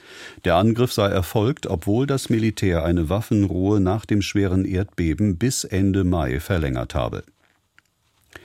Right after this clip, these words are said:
Nach Berichten mehrerer Medien hatte das Militär die Schule in der zentralen Region Sagaing beschossen, die im Erdbebengebiet liegt. Bei den meisten Opfern handelt es sich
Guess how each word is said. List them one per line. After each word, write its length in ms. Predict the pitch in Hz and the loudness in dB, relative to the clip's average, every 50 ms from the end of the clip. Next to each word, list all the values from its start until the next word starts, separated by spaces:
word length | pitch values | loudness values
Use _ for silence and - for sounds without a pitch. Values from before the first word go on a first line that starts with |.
| - - - - - - - - - - - | -20 -20 -20 -20 -20 -20 -20 -20 -20 -6 0
Nach 160 | - 95 110 | 0 0 2
Berichten 400 | - - 110 123 135 - - 113 | 4 2 2 2 2 0 2 2
mehrerer 320 | 107 110 120 123 117 110 104 | 4 4 4 2 2 2 4
Medien 720 | 95 87 92 101 98 - 80 78 80 101 123 139 135 113 | 4 4 2 2 2 0 0 2 4 4 4 4 4 4
hatte 260 | 107 104 92 - 107 | 2 2 2 0 0
das 220 | 87 92 87 - - | 0 0 0 0 2
Militär 800 | 95 92 90 87 87 82 - - - 95 90 92 110 120 131 123 | 2 2 2 2 0 -2 -2 -2 0 2 2 2 2 0 0 -2
die 180 | 95 92 90 | -2 -2 -2
Schule 560 | 85 - - 104 98 104 123 117 98 85 80 | -2 -4 -4 -2 -2 0 0 2 2 2 0
in 160 | 73 60 78 80 | 0 0 -2 0
der 160 | 80 82 80 | 0 0 -2
zentralen 720 | - - 92 85 82 - - 82 80 87 104 110 107 98 | -2 -2 0 -2 -2 -2 -2 0 0 2 2 2 2 2
Region 600 | 90 80 80 82 76 69 78 80 87 95 104 101 | 2 0 0 -2 0 0 0 0 2 2 2 0
Sagaing 840 | 90 - - 95 87 80 78 69 82 73 73 76 80 87 98 98 82 | 0 -2 -2 -2 -2 -2 -2 -2 0 0 0 2 2 2 2 2 0
beschossen, 640 | 85 78 78 - - 78 80 - - 95 101 101 98 - - - - - - - - - | -2 -4 -2 -2 -2 -2 0 0 0 0 0 0 -2 -6 -12 -20 -20 -20 -20 -20 -10 -4
die 160 | - 90 92 85 | -2 0 2 2
im 120 | 90 95 | 2 2
Erdbebengebiet 1000 | 101 104 98 107 107 - - 82 73 67 76 76 73 76 73 71 69 69 - - | 2 0 0 -2 -2 0 0 0 0 0 0 0 0 -2 -2 -2 -4 -4 -4 -4
liegt. 380 | 78 73 65 - - - - _ _ _ _ _ _ _ - - - - - | -4 -4 -4 -6 -12 -16 -16 _ _ _ _ _ _ _ -20 -20 -20 -8 -2
Bei 120 | - 80 | 0 2
den 180 | 85 95 95 95 | 4 4 4 4
meisten 400 | 95 95 120 147 - - - 120 | 4 4 2 0 0 0 -2 0
Opfern 480 | 98 98 104 - - - 143 143 135 113 | 0 -2 -4 -4 -2 -2 0 0 2 2
handelt 260 | 120 117 113 113 107 | 2 0 0 -2 -2
es 160 | - 104 - | -4 -2 0
sich 340 | - 120 120 - - - - | 0 -2 -2 -4 -8 -14 -16